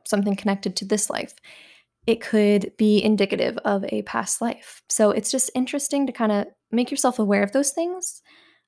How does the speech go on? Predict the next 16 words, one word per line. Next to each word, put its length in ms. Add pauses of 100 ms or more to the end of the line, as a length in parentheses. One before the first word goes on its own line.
(140)
Um, 400 (280)
you 80
know, 60
if 80
there's, 200
like, 120
a 60
certain, 360
like, 300 (360)
time 340
of 160
the 80
year 400
or, 460 (560)
or 180
date 520